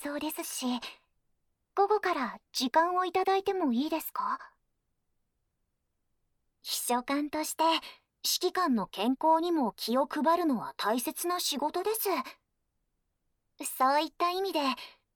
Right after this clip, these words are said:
こういう噂が出てきてしまうのは、私の責任でもあると思うんです。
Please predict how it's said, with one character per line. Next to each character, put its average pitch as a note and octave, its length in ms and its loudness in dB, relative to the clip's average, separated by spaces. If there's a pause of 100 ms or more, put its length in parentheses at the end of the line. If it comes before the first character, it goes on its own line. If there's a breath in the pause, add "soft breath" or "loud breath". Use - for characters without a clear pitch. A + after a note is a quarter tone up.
(200)
こ E4 220 2
う F4 60 2
い E4+ 80 2
う E4+ 180 2
噂 E4 300 4
が E4 160 4
出 E4 140 0
て F4+ 120 0
き - 100 -10
て C4 140 -4
し - 200 0
ま B3+ 120 4
う D4 120 2
の C#4+ 160 2
は、 A3 380 0 (440)
私 C4 560 0
の F4+ 120 0
責 F4 360 -2
任 F4+ 200 0
で G4 120 2
も D4 260 2
あ D#4 40 2
る D#4+ 100 -2
と C#4 120 -4
思 A#3+ 280 2
う C4+ 60 2
ん C4 60 2
で B3+ 120 -2
す。 - 160 -6